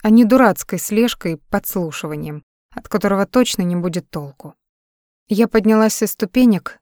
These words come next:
и уже собиралась возвращаться в свою комнату, как все же услышала то, что полоснуло по ушам. Вскрик. В особняке была отличная звукоизоляция,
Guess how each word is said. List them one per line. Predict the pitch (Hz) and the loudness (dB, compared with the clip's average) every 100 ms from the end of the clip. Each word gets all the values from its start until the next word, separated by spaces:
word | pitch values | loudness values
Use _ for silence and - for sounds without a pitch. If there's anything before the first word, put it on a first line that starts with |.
| - | -8
и | 208 | -4
уже | 214 | -2
собиралась | 254 233 226 233 220 - | 0 0 0 0 0 -2
возвращаться | 202 196 220 - 220 214 | -6 -4 -4 -2 -2 -4
в | - | -6
свою | 202 208 | -6 -6
комнату, | - 262 175 151 - - _ _ _ _ _ | 0 2 2 -4 -14 -20 _ _ _ _ _
как | 196 - | -4 -4
все | - 254 | -2 0
же | 240 | 0
услышала | 240 - 196 - 170 | -2 -2 -4 -4 -6
то, | 160 226 226 | -4 -2 -2
что | 208 - 185 | -4 -6 -6
полоснуло | - 180 180 - 185 180 | -2 -4 -4 -4 -2 -2
по | - 170 | -6 -10
ушам. | 160 - 147 139 _ _ _ - | -10 -12 -14 -16 _ _ _ -14
Вскрик. | - - 180 143 _ - _ _ _ _ _ _ - | -14 -10 -10 -10 _ -20 _ _ _ _ _ _ -4
В | 208 | -2
особняке | - 208 214 220 - 247 | 0 2 2 2 2 0
была | 208 226 | 2 2
отличная | 226 - 220 - 214 208 | 2 0 -4 -2 -2 -2
звукоизоляция, | 196 202 - 202 202 220 214 - - 165 | -2 -6 -4 -4 0 0 -2 -4 -12 -14